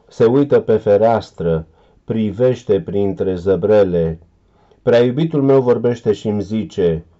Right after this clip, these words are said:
„Scoală-te, iubito, și vino, frumoasă,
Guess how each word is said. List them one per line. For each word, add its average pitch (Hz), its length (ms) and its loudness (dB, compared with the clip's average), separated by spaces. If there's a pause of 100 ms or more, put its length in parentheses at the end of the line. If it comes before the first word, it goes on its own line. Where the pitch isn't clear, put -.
(340)
„Scoală-te, 90 1000 0 (300)
iubito, 92 880 -4 (160)
și - 200 -12
vino, 92 720 -6 (460)
frumoasă, 107 1040 -2